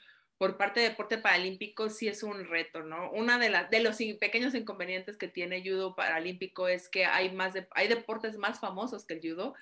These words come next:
como lo es el, el golbol, el atletismo y la natación, y no cualquiera se atreve a hacer judo, eh, un ciego total, un débil visual, no se atreven a hacer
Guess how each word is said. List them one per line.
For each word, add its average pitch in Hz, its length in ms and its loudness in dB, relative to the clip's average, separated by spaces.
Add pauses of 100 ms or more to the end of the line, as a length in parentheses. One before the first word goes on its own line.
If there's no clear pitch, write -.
(420)
como 190 300 4
lo 185 140 4
es 185 340 6
el, 190 140 4
el 202 180 2
golbol, 196 460 4
el 196 100 0
atletismo 185 480 -4
y 185 40 -2
la 185 100 0
natación, 185 640 -4
y 202 140 -10
no 208 280 -4
cualquiera 220 580 0
se 220 120 -4
atreve 180 280 -2
a 175 40 -2
hacer 175 240 -4
judo, 170 640 -2
eh, 160 180 -4
un 190 140 -6
ciego 196 220 -4
total, 165 280 -4
un 180 80 -8
débil 175 180 -4
visual, 170 340 -6
no 180 100 -6
se - 100 -8
atreven 160 440 -4
a - 60 -10
hacer 151 380 -8